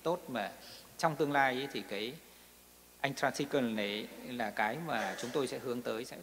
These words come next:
sẽ cần phải, phải làm cái này. Thế và, ờ, hơn thế nữa, tức là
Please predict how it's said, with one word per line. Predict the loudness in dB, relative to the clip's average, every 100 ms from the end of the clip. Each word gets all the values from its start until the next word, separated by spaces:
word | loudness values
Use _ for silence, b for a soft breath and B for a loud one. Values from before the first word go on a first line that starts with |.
| -16
sẽ | -18 -10 0
cần | 0 0
phải, | -2 -2 -6 -10 -8
phải | -4
làm | 0 0
cái | -2 -2
này. | -4 -6 -18 -20 -20 -20 -20 -20 -20 -20 -18 -18 -6
Thế | 0
và, | 4 6 6 2 -2 B B B B B
ờ, | -4 -2 0
hơn | 0
thế | 0 2
nữa, | 2 2 0
tức | -2 0
là | 2 2 0